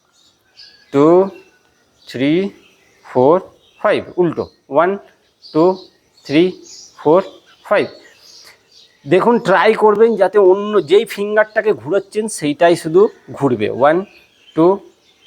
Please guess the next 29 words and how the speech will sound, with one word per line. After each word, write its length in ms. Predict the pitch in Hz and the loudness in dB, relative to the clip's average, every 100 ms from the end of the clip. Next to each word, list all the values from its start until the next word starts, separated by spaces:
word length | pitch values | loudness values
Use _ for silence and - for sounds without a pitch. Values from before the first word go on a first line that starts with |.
| - | -8
থ্রি, 180 | 139 175 190 - _ _ | -2 -2 -4 -16 _ _
ফোর, 320 | - 139 160 196 - _ _ | -6 0 2 0 -6 _ _
ফাইভ। 200 | 220 156 95 - | 0 0 -4 -4
আবার 160 | 156 | 0
উল্টো, 240 | 151 117 113 | 0 -2 -4
ওয়ান, 160 | 123 156 185 _ _ _ - | -2 -2 -4 _ _ _ -6
টু, 200 | 151 175 - _ _ _ - | -4 -4 -6 _ _ _ -4
থ্রি, 180 | 135 175 180 - _ - | 0 0 -2 -20 _ -14
ফোর, 280 | - 156 185 - _ - | 0 0 0 -6 _ -4
ফাইভ। 180 | 131 90 - | -4 -4 -8
পুরো 220 | 208 233 247 | 0 2 2
মন 400 | 208 214 226 233 - _ _ _ _ _ | 4 2 2 -2 -10 _ _ _ _ _
ফিঙ্গারের 420 | 156 175 185 190 170 | 0 2 4 2 -2
দিকে 480 | 175 185 190 190 185 _ _ _ _ - | -2 2 2 0 -8 _ _ _ _ -4
চলে 180 | 165 170 | 0 0
আসুন, 240 | 170 180 | 0 -2
আবার 420 | - 165 180 185 180 _ _ 196 | -2 0 2 2 -2 _ _ -2
উল্টো 280 | 214 202 | -2 0
দিকে 220 | 180 160 151 | -2 0 0
আবার 160 | 131 | 2
আসবা। 280 | 113 92 92 _ _ - | 0 -2 -14 _ _ -6
আমরা 200 | 151 180 | 0 0
এইভাবে 380 | 175 160 180 185 | 0 -2 0 0
গেলাম, 280 | 170 190 247 | 2 0 0
আবার 220 | - 165 170 | -2 -2 -2
উল্টো 240 | 170 151 | -4 -4
দিকে 220 | 135 123 123 | -6 -6 -10
চলে 220 | 120 104 | -6 -6
আসছি। 320 | 92 - 185 | -6 -10 -12